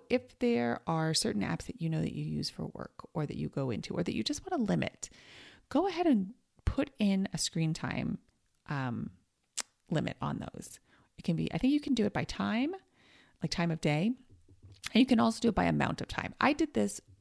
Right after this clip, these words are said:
during, um, the beginning of the pandemic when I was kinda doom scrolling a lot on Twitter.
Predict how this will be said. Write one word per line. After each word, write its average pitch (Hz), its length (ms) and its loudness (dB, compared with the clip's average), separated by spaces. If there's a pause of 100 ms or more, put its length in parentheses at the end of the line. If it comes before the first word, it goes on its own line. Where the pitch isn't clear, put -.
during, 180 640 4
um, 147 400 0
the 160 120 -2
beginning 175 260 2
of 170 40 4
the 165 60 2
pandemic - 640 -4
when 165 80 2
I 156 80 0
was 156 80 -4
kinda 160 220 2
doom 147 240 2
scrolling - 420 -2
a - 80 -4
lot - 300 -6
on 151 100 -2
Twitter. - 420 -6